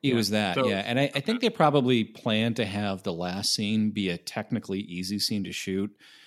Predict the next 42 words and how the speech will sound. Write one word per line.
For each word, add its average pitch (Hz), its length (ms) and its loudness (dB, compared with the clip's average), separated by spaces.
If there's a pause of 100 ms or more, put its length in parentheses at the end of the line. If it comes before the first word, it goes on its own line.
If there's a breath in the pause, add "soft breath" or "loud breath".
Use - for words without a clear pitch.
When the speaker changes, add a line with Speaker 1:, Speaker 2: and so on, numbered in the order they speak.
(220 loud breath)
Speaker 1:
'Cause 131 160 4
you 143 120 4
wouldn't 170 200 6
want 143 160 4
the 127 60 0
last 117 320 2
scene 120 100 2
to 110 80 2
be, 110 80 2
like, 107 120 0
a 98 40 -2
really 98 320 0
fucking 95 320 -6
exhausting 85 500 -6
scene 95 220 -4
'cause 104 100 0
you 113 80 0
know 135 140 6
there's 127 160 4
gonna 120 140 2
be 98 100 0
speeches 95 460 -4
afterwards, 104 580 -2
right? 104 300 -2 (500 loud breath)
So - 160 -2
you 120 80 4
wanna 135 240 4
kinda, 123 220 2
like, 107 240 0
throw, - 300 -6 (200)
you 185 140 -2
know, 98 180 0
if 123 140 0
I 165 80 4
was 170 100 0
gonna 139 160 4
shoot 127 200 -2
the 113 80 -2
last 90 360 -2
scene 104 260 -2
of 90 80 -2
a, 82 140 -2